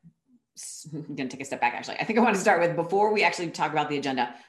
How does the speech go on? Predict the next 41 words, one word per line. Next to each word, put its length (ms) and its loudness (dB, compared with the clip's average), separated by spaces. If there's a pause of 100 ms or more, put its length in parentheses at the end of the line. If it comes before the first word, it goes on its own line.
let's 140 -4
talk 120 -2
a 40 -2
little 160 2
bit 100 0
about 220 2
the 80 -2
coalition. 640 -6
So 140 -6
how 200 0
did 240 0
that, 600 4
how 300 -4 (100)
did 260 0
that 220 4
come 240 -2
to 180 -12
be? 480 -10 (340)
Um, 600 0
as 140 -6
you 60 0
and 100 0
I 60 0
were 80 -4
talking 280 -2
a 20 -4
little 160 -4
bit, 300 -2
uh, 220 -4 (100)
to 720 -4
our 300 2
knowledge, 440 0
it's 180 -6
the 200 -2
only 540 -2
sort 360 -6
of 60 -8
statewide 600 2
coalition 880 -4
like 340 0
this. 500 -6